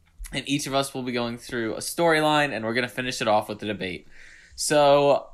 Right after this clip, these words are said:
uh, I am first up with my storyline, and I'm going to talk my,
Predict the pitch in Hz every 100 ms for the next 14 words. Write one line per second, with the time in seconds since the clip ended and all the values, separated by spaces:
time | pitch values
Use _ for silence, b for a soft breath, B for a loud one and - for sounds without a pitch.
0 | - 123 117 113 - 131 139 135 143 135
1 | - 165 - - 117 120 113 - 143 143
2 | 135 135 135 - 110 113 113 113 110 113
3 | - 110 117 107 104